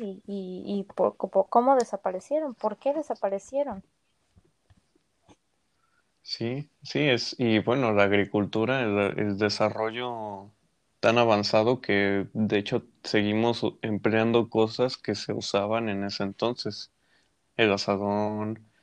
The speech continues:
Speaker 2: eh, la hoz, este, bueno, pues, o sea, aunque son cosas que tú dices, "Bueno, es que esto sí me facilita",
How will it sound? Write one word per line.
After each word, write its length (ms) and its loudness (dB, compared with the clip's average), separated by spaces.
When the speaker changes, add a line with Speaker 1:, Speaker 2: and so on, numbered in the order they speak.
Speaker 2:
eh, 760 0
la 220 4
hoz, 720 2
este, 1120 -2
bueno, 360 4
pues, 220 -4
o 180 -2
sea, 140 6
aunque 240 2
son 240 -2
cosas 360 -2
que 300 2
tú 180 -2
dices, 280 -2
"Bueno, 220 0
es 80 -6
que 120 0
esto 200 -2
sí 180 -2
me 140 -2
facilita", 720 -4